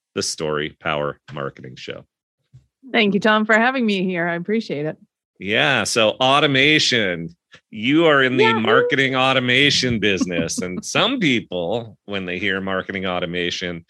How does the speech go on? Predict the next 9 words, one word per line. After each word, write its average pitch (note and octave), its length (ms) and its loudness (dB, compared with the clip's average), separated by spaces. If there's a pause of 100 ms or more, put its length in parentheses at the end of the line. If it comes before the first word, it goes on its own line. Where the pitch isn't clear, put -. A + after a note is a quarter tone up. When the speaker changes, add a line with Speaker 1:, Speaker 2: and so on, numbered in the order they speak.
(240)
Speaker 1:
think, F2 300 -4
"Oh, F3 340 4
no, D#3+ 460 4
no, C#3 420 0
I C3 140 0
don't C#3+ 160 0
wanna C#3 160 0
be C#3+ 300 2
a B2+ 240 4